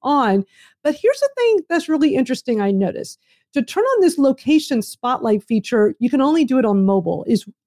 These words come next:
odd to me that you can't do it on desktop. You could turn it on on desktop. You just happen to be listening to this on desktop and you're looking, go,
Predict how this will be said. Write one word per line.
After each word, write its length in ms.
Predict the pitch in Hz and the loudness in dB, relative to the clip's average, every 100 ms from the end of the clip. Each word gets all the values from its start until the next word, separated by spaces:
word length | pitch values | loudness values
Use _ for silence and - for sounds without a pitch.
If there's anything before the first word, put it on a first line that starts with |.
| _ | _
odd 280 | 233 269 262 | -2 0 -2
to 100 | 262 | -2
me 180 | 226 214 | 2 2
that 140 | 190 | 0
you 60 | 214 | -4
can't 220 | - 214 | -4 0
do 80 | 214 | 2
it 60 | 196 | 2
on 140 | 190 | 2
desktop. 560 | 208 196 - - - - - - - | 0 -2 -4 -8 -10 -10 -20 -20 -4
You 140 | 240 | -2
could 160 | 240 202 | 0 -2
turn 160 | - 480 | -2 0
it 100 | 339 | 2
on 180 | 330 277 | 0 0
on 120 | 214 | 0
desktop. 360 | 233 214 202 - | 0 -2 -8 -10
You 80 | 214 | -10
just 160 | - | -8
happen 160 | 202 196 | -10 -8
to 20 | |
be 140 | 185 | -6
listening 300 | 185 208 214 196 | -6 -6 -8 -8
to 80 | |
this 80 | 190 | -8
on 100 | 175 | -6
desktop 520 | 190 294 - 262 240 | -4 -4 -4 -4 -4
and 80 | 175 | -4
you're 80 | 160 | -2
looking, 280 | 202 240 240 | -2 -2 -4
go, 160 | 233 | -4